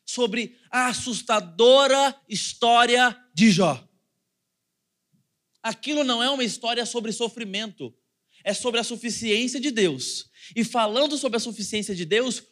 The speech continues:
o enredo é a atividade demoníaca pra causar perda e empobrecimento. E o empobrecimento que eu tô falando aqui é em todos os aspectos.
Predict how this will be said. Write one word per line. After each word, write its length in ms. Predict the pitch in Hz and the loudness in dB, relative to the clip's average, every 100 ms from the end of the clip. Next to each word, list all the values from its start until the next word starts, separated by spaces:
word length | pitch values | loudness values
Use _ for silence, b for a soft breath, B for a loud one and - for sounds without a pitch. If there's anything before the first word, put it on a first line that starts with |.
| _ | _
o 140 | 233 | 2
enredo 880 | 277 269 220 170 160 269 277 165 202 185 - | 4 4 4 2 4 4 4 4 0 0 2
é 160 | 214 | 4
a 140 | 226 269 | 4 2
atividade 720 | 262 - 240 196 214 247 254 | -2 -6 -4 -2 0 0 2
demoníaca 680 | 220 226 226 196 220 247 233 | 2 2 0 -2 -2 -2 -4
pra 220 | 233 226 | -2 -2
causar 680 | 226 214 190 175 233 247 b b _ _ _ | 0 -2 0 2 2 0 b b _ _ _
perda 840 | 233 247 254 208 190 151 160 127 _ | 2 6 6 6 2 2 0 0 _
e 140 | 175 214 | 0 2
empobrecimento. 1160 | 233 208 190 180 165 - 160 143 127 117 - _ _ _ _ _ _ _ _ _ _ _ _ _ _ _ | 2 0 0 0 -2 -6 -8 -8 -10 -12 -20 _ _ _ _ _ _ _ _ _ _ _ _ _ _ _
E 120 | 147 | 0
o 80 | 214 | 0
empobrecimento 600 | 214 196 180 165 185 175 | -2 -4 -6 -6 -8 -10
que 60 | |
eu 40 | 170 | -12
tô 60 | |
falando 200 | 160 151 | -10 -8
aqui 160 | 139 214 | -6 -6
é 20 | |
em 140 | 202 | -6
todos 240 | 139 180 220 | -6 -10 -6
os 60 | |
aspectos. 760 | 285 - 131 127 - - - | -8 -6 -4 -4 -8 -20 -20